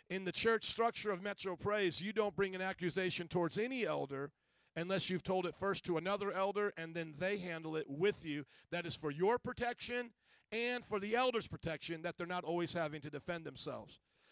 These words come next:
Uh, Nancy looked at me weird. Should I, should I said breastises? I'm just trying to say something that would have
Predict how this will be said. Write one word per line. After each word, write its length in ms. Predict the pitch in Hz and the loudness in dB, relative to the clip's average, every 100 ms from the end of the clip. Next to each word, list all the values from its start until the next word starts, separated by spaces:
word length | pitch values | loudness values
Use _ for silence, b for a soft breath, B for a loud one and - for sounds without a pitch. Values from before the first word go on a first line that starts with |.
| b b | b b
Uh, 60 | 139 | -8
Nancy 360 | 156 175 170 165 | -4 -4 -4 -4
looked 240 | 170 - | -6 -6
at 140 | 156 | -8
me 100 | 147 | -6
weird. 220 | 147 151 143 | -4 -4 -6
Should 140 | 160 | -8
I, 80 | 156 - | -8 -8
should 180 | - | -6
I 40 | 139 | -4
said 220 | - 131 | -6 -8
breastises? 680 | 156 156 - 147 175 160 - | -10 -8 -8 -6 -6 -6 -8
I'm 80 | 165 | -8
just 160 | 196 - | -6 -4
trying 160 | 175 | -4
to 60 | 156 | -4
say 180 | - 160 | -4 -4
something 380 | - 156 147 | -4 -8 -8
that 120 | 139 131 | -10 -6
would 140 | 135 | -6
have 140 | 127 | -6